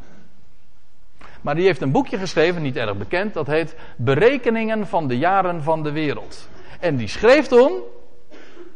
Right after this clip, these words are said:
dus in het jaar vijftienhonderdveertig, de wereld zal zesduizend jaar bestaan. Dat was helemaal geen nieuwigheid van Luther, want die, die baseerde zich ook al op, op aloude bronnen.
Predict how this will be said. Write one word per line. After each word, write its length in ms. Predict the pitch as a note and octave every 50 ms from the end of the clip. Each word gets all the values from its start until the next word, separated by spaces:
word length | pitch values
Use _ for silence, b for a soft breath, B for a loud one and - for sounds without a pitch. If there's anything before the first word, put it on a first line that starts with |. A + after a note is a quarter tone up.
| - - - - - - - - - - - - - - - - -
dus 180 | - E3 C#3+ D#3+
in 120 | E3 D3+
het 80 | C#3+ C3
jaar 180 | E3+ D3+ C3
vijftienhonderdveertig, 800 | - - B3 C4 C4+ C4 - B3 A3+ A3+ G#3+ - - D3+ D3+ F#3 F#3 B B B
de 180 | - C3 D3 C#3
wereld 400 | D#3 A3+ C4 D4 C#4+ C#4 C4 -
zal 260 | - - A3+ F3+ C#3+ B2
zesduizend 720 | - - D4+ D#4 A#3 - C4 B3 B3+ B3 A#3 G#3 G#3+ G3+
jaar 180 | G#3+ G#3 G3+ F#3+
bestaan. 300 | F3+ - G3 C#3 G#2 A#2
Dat 120 | D#3 -
was 140 | A3 G#3 -
helemaal 220 | A3+ A3+ A3 G3+
geen 140 | - G3 G3
nieuwigheid 420 | A3 C4 B3+ A#3+ D#3+ G#3 G3+ G3
van 120 | - F#3+ F#3
Luther, 340 | A#3 C4 G#3 G#3+ G3+ G#3 G#3
want 240 | G3 F#3+ E3+ -
die, 180 | - G3 F#3+ - B B B B - D#3+
die 380 | D#3+ F#3 F3+ F3 F3 D3+ D3
baseerde 720 | D3 D3+ D#3 F#3 F3+ - - G#3 G3+ F#3+ F3 F3 E3+ E3
zich 180 | D#3 F3+ F#3 -
ook 200 | B3 C4 G#3+ B3
al 160 | F#3 D#3 D#3
op, 240 | D3+ D3+ C#3 - -
op 220 | - D3+ C3 -
aloude 600 | C3+ C#3+ - - F3+ D#3+ D#3 C#3 C3 A#2+ A2 G#2+ G#2
bronnen. 340 | G#2 G#2 F#2+ F2+ E2+ F2